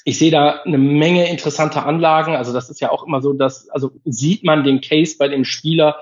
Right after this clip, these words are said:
dass er seine Fantasy-Produktion nochmal deutlich steigern kann. Also wenn man sich das mal von der letzten Saison zu dieser anschaut, dann war es ja schon eine Steigerung, also eine Verdopplung.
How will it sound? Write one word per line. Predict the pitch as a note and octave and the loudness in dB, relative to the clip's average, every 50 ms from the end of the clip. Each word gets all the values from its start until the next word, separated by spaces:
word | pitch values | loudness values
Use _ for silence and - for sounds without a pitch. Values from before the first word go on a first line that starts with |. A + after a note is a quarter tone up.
| - _ | -8 _
dass | D#3+ C#3 - | -2 0 0
er | D3 C3+ | 0 0
seine | C#3 D3 D3+ C3+ | 0 0 -2 -2
Fantasy-Produktion | - E3 D#3+ - D#3+ C#3+ D3 C#3 - D#3 D3 C#3 - - D3 C#3+ C#3 | -2 -4 -4 -4 -4 -4 -4 -4 -2 -4 -4 -4 -2 0 0 2 4
nochmal | C3+ C3 C3+ C#3 B2+ A#2+ | 2 2 0 -2 -2 0
deutlich | C3+ C#3 D3 C#3+ - C3 - | 0 0 0 0 -2 -6 -4
steigern | - C#3+ C3 C3 B2+ A#2+ B2 | -2 -2 -2 0 0 -2 -4
kann. | B2 - C#3 C#3+ D#3 D3+ C3+ - _ _ | -2 -2 0 0 0 0 -2 -4 _ _
Also | - C3+ A#2+ B2+ C3 B2 - - - | -4 -2 0 0 0 0 -2 -4 -2
wenn | C3+ | 0
man | C#3 C3+ | 0 2
sich | C3+ C#3+ | 0 0
das | C#3 | 0
mal | D#3 C#3 | -2 -2
von | - D3 | -2 0
der | C#3 C3 | 0 0
letzten | C3 D3 C#3+ - F3 | 0 0 -2 -4 -4
Saison | D#3+ C3+ D3 C#3+ | -2 -2 -2 -2
zu | D3 - | -2 -6
dieser | B2 A#2+ D3+ D3+ F3 E3 | -8 -8 -4 0 0 0
anschaut, | D3 D3+ C#3+ - - D3+ D3 D3 - | 0 0 -2 -2 -2 0 0 0 -2
dann | B2+ A#2+ | -4 -2
war | B2+ C3 C#3+ | 0 0 0
es | C#3 | -2
ja | - C3+ | -4 -8
schon | - - C3+ C3+ | -6 -4 -2 -2
eine | B2+ A#2 | -2 -2
Steigerung, | - - C3 C3+ C#3 D3 C3 C3+ C#3 C#3 | -2 -2 0 0 0 0 0 -2 -2 -2
also | B2 A#2 A2+ | -2 -2 -2
eine | A2 G#2+ | -4 -4
Verdopplung. | - A#2 A2+ - C#3+ D3+ - - F3+ E3+ F3 F3+ | -4 -4 -2 0 -2 -2 0 0 0 0 0 -2